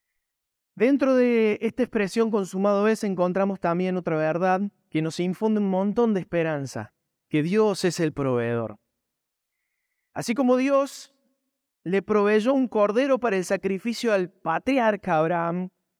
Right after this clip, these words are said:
pese a que Abraham iba a matar a Isaac, a su hijo, y lo puso en el altar y levantó su mano para degollarlo, Dios le proveyó un corderito. Lo probó hasta el instante, hasta el, hasta el último instante.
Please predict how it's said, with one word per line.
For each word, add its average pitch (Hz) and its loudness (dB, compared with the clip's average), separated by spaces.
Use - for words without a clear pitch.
pese 165 0
a 170 0
que 180 0
Abraham 214 2
iba 285 2
a - 2
matar 247 0
a 277 2
Isaac, 254 -4
a 226 0
su 233 -4
hijo, 254 -2
y 233 -2
lo 220 2
puso 254 -6
en 240 0
el 233 0
altar 233 2
y 208 -2
levantó 226 2
su 269 -4
mano 262 2
para 214 0
degollarlo, 214 0
Dios 160 0
le 147 0
proveyó 127 0
un 139 -2
corderito. 120 -4
Lo 151 -10
probó 175 2
hasta 277 0
el 247 0
instante, 156 -2
hasta 170 -2
el, 160 -2
hasta 170 -6
el 185 -2
último 262 0
instante. 135 -4